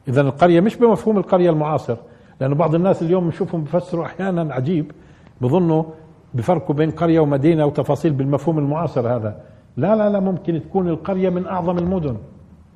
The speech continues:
ممكن تكون القرية اللي هو الاجتماع البشري من أعظم المدن. آه، و-، و-،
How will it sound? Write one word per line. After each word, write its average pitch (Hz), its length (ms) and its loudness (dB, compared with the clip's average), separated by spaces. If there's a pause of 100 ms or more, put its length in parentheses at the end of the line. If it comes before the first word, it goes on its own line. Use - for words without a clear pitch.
(840)
ممكن 123 220 -6
تكون 165 200 0
القرية 147 400 2 (300)
اللي 120 120 0
هو 139 60 4
الاجتماع 147 440 0
البشري 131 500 0 (580)
من 147 100 -2
أعظم 185 300 4
المدن. 170 400 0 (1400)
آه، 143 360 0 (120)
و-، 120 40 -6
و-، 127 600 -6